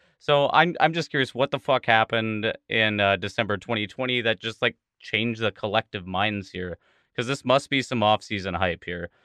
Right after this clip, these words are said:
Like, they didn't add anybody, sure, but, like, we're also talking about a guy that, uh, had three good fantasy games from week twelve to week fourteen last week and was banged up and not used from week one and eleven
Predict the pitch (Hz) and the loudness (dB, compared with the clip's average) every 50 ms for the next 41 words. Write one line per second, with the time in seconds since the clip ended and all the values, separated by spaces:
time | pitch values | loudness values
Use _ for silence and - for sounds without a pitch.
0 | _ _ _ _ _ _ _ _ - - 131 123 117 - - - - - - - | _ _ _ _ _ _ _ _ -4 0 2 2 2 0 -4 -16 -16 -6 -2 0
1 | 123 127 156 160 160 139 120 - - 107 110 127 147 175 165 139 107 98 98 98 | 2 2 2 2 0 -2 -4 -4 -2 2 4 4 4 4 4 2 2 2 2 2
2 | 101 104 101 - - - - - - 104 120 139 139 120 110 _ _ _ _ _ | 2 0 -2 -6 -12 -18 -12 -6 -4 -2 0 0 -2 -2 -6 _ _ _ _ _
3 | _ _ - 135 131 127 - 139 135 131 117 - _ - 147 147 160 165 170 160 | _ _ 0 0 0 2 2 4 2 2 2 0 _ -8 -2 -2 0 2 2 2
4 | 170 180 - - 160 143 - 156 151 147 139 139 135 123 104 123 123 131 135 117 | 2 2 0 -2 -2 2 2 2 2 4 4 2 2 2 4 4 4 6 6 6
5 | 123 120 117 117 113 _ - - 117 117 113 107 104 104 104 95 - - - - | 6 6 4 4 2 _ -2 0 2 4 6 6 6 4 4 2 -2 -6 -12 -6
6 | - 123 123 113 110 110 - - 98 120 120 123 127 123 107 104 - 117 110 113 | -2 0 0 0 0 -4 -16 -10 -6 -4 -2 -2 -2 -4 -4 -4 0 2 2 2
7 | 113 113 104 - 123 110 113 117 110 - - 117 110 98 107 107 107 107 107 104 | 2 0 -2 0 2 2 4 2 2 -2 -4 -4 -2 0 2 2 2 2 0 -2
8 | 101 95 - 110 101 98 101 110 104 - - - 113 107 107 107 92 87 101 92 | -4 -6 -6 -6 -4 -4 -4 -4 -6 -6 -6 -2 0 0 0 0 -2 -4 -4 -4
9 | 104 107 95 _ _ - 107 110 - - - 123 120 117 107 101 98 101 101 - | -4 -6 -6 _ _ -6 -6 -6 -6 -8 -8 -6 -6 -4 -2 0 2 0 0 -2
10 | - 98 101 101 104 - _ _ _ _ _ _ _ _ _ _ - - 117 117 | -4 -6 -6 -6 -6 -8 _ _ _ _ _ _ _ _ _ _ 0 2 4 4
11 | 117 113 113 107 113 113 107 107 98 - 113 110 117 120 110 104 104 110 120 - | 4 4 2 0 -2 -2 -2 -4 -2 2 4 4 4 4 2 2 2 2 2 2
12 | - 107 101 104 110 113 117 - 98 110 113 117 117 113 - - - 104 98 104 | 0 0 2 4 4 4 4 2 0 -4 -4 -4 -4 -6 -8 -10 -10 -8 -6 -4
13 | 113 107 - 104 104 110 117 117 113 107 101 98 90 104 107 113 110 123 120 117 | -4 -6 -6 -4 0 0 0 0 0 -2 -4 -4 0 0 0 2 2 0 -2 -2
14 | 113 113 113 113 107 | -2 -4 -6 -6 -8